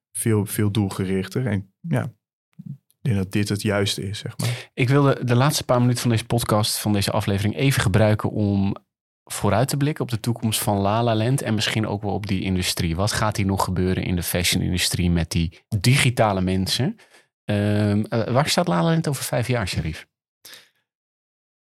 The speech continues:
Speaker 1: Dat is een mooie vraag. Eh, overvalt me een beetje. Nee, maar ik denk dus dat wij, eh, ja, dat we dit verder gaan uitrollen. En ons, onze filosofie is dat we, eh, in de toekomst met alle mogelijke designsoftware willen integreren.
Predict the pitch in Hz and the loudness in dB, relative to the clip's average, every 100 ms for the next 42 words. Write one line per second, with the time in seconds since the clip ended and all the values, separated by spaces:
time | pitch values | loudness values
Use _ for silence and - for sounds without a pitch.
0 | _ - 135 127 110 107 107 107 104 196 | _ -2 2 2 4 4 2 2 0 0
1 | - 127 117 117 113 110 107 110 110 104 | 0 2 4 4 4 4 6 6 4 2
2 | 113 117 127 131 131 143 - - 117 104 | 2 4 4 4 4 2 0 -2 0 2
3 | 110 - 113 113 120 120 110 110 107 107 | 2 2 2 4 4 4 4 4 4 4
4 | 107 107 - 104 104 104 104 104 104 - | 6 4 4 2 2 2 2 0 -2 -4
5 | 107 101 107 107 107 110 104 113 113 95 | -2 0 0 0 0 0 2 0 2 0
6 | 98 95 - 90 - 98 101 101 - 104 | 2 0 0 -2 0 0 0 -2 -2 -2
7 | 98 101 98 104 - 107 104 101 98 - | -2 -2 -2 -2 -2 0 2 2 -2 0
8 | 95 101 - _ - 117 101 104 101 101 | -2 -2 -10 _ -2 0 0 0 -2 -2
9 | 95 92 92 92 - _ - 107 107 104 | -2 -2 -4 -4 -12 _ 0 4 4 4
10 | 104 104 95 - 95 98 95 101 101 - | 2 0 -2 -2 -2 0 0 0 0 -2
11 | 95 95 98 98 95 98 120 - 92 95 | -4 -2 0 0 0 -2 -6 -6 -2 0
12 | 135 196 | 0 -2